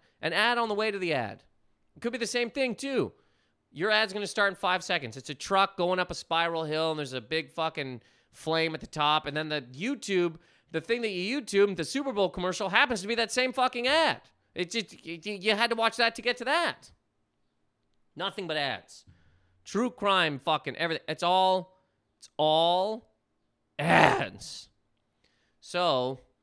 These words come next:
some point in time, <sighs> it's what's gonna have to happen.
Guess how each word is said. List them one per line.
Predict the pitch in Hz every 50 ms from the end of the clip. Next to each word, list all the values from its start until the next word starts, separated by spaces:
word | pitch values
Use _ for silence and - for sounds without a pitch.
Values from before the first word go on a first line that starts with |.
| _ _ _
some | - - 180 190 175
point | - 139 117 113 -
in | -
time, | - 104 98 98 95 95 101 98 - - _ _ _ _ _ _ _ _ _ _ _ _ _ _ _ _ _ _ _ _ _ _ _ _ _
<sighs> | - - - - - - - - - - - - - - _ _ _ _ _ _ _ _ _ _ _ _ _ _ _ _ _ _
it's | _ -
what's | - 123 - -
gonna | 127 110
have | 107 107 104 98 -
to | 101
happen. | 98 98 98 92 - - -